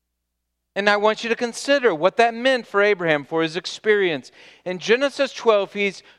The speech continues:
called and he's commanded to go. And he's to go to this unidentified land. God just then directs him to it. He leaves everything.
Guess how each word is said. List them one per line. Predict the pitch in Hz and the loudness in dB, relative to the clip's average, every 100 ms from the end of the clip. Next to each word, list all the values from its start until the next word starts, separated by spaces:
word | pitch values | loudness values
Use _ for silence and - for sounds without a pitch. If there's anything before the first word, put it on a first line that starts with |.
| _ | _
called | - - 240 202 151 160 214 220 | -2 2 4 4 2 2 0 0
and | 196 196 | -2 0
he's | 196 - | -2 -2
commanded | 208 190 180 185 175 165 | -4 2 2 2 -6 -2
to | 180 | 0
go. | 160 185 165 123 104 95 90 _ _ _ _ _ _ _ _ _ _ | 2 2 2 0 -4 -10 -16 _ _ _ _ _ _ _ _ _ _
And | 151 170 | -2 0
he's | 165 | 0
to | 202 | 0
go | 165 165 190 | 2 2 4
to | |
this | 202 190 - - _ | 2 0 0 -12 _
unidentified | 175 190 208 190 190 175 196 185 202 185 | 2 2 2 2 2 2 0 2 2 2
land. | 185 180 139 113 | 2 2 2 0
God | 110 120 135 | 2 2 0
just | 156 - - | -8 -10 -2
then | 180 175 | -2 -2
directs | 190 208 196 - | 2 2 2 -6
him | 208 | -8
to | - 175 | -2 -2
it. | 135 | -2
He | 143 | -2
leaves | 147 170 170 | 0 -2 0
everything. | 233 214 190 127 110 | 0 0 0 -4 -4